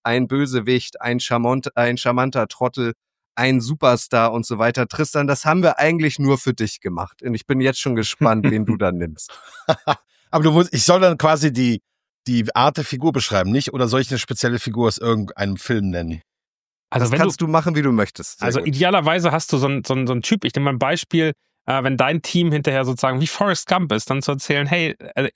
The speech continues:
Speaker 3: ich sehe ihn genauso wie Forrest Gump, er ist auf seinem Weg im Leben, Coming-of-Age, äh, Charakter, der sich entwickelt und kurz davor ist, sozusagen erfolgreich zu werden. Das wäre ein Beispiel, wie du es machen kannst, also gerne beschreiben und dann vielleicht hast du da noch den passenden Charakter dazu.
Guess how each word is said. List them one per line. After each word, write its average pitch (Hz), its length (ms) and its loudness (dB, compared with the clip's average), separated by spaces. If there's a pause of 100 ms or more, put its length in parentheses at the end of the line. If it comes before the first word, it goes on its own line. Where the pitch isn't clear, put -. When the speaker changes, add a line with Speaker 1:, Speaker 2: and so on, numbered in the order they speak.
(120)
Speaker 3:
ich 135 140 -4
sehe 165 140 2
ihn 160 60 0
genauso 147 380 2
wie 139 60 0
Forrest 139 360 -2
Gump, 135 260 0
er 113 120 2
ist 123 100 -2
auf 117 160 0
seinem 131 380 2
Weg 147 300 0
im 113 100 0
Leben, 135 400 0 (540)
Coming-of-Age, 143 880 0
äh, 120 160 0
Charakter, 131 540 0
der 120 160 0
sich 120 240 -2
entwickelt 127 520 0
und 117 300 -2
kurz - 300 -2
davor 123 400 0
ist, 113 140 -4
sozusagen 107 360 -2
erfolgreich 110 420 -2
zu 110 120 -4
werden. 107 180 0 (240)
Das 143 140 0
wäre 180 100 2
ein 156 60 0
Beispiel, 147 320 0
wie 135 40 0
du 139 60 4
es 127 80 0
machen 139 200 2
kannst, 143 240 -2
also 110 140 0
gerne 127 320 2
beschreiben 147 520 2
und 123 100 0
dann 135 80 2
vielleicht - 300 0
hast - 160 -4
du - 20 -2
da 139 140 2
noch 127 100 0
den 131 140 0
passenden 135 360 0
Charakter 110 340 -2
dazu. 92 320 -2